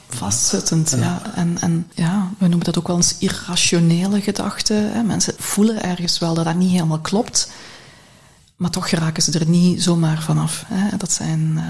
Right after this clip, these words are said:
Speaker 1: vastzittende negatieve gedachten, vaak over hunzelf, vaak over zelfbeeld, maar soms ook over veiligheid, machteloosheid.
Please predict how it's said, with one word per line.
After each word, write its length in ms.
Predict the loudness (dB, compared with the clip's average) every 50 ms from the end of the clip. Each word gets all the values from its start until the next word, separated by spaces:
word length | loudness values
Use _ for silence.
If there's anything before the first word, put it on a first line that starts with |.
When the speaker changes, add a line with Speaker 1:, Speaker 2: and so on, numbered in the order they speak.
| -6 -6
Speaker 1:
vastzittende 680 | -4 -2 -2 0 0 0 0 0 0 0 2 2 4 4
negatieve 540 | 4 4 4 4 2 0 0 0 0 0 0
gedachten, 440 | 0 0 0 -2 -2 -2 -2 -4 -4
vaak 320 | -2 0 0 0 2 2
over 180 | 0 0 0 2
hunzelf, 440 | 2 2 2 2 2 2 2 0
vaak 300 | 0 -2 -2 -2 0 0
over 180 | -2 0 0 0
zelfbeeld, 680 | 0 0 -2 -4 -6 -4 -2 0 0 2 0 0 -4 -6 -10 -14 -20 -20 -20 -20 -20 -20 -20 -20 -12 -6
maar 120 | -2 0
soms 280 | 0 2 4 4 4 4
ook 120 | 4 4
over 220 | 4 2 2 0 0
veiligheid, 760 | 0 0 0 2 2 0 0 0 0 0 2 2 2 2 2
machteloosheid. 1000 | 0 0 0 0 0 2 2 2 2 2 2 2 2 0 -2 -4 -4 -6 -6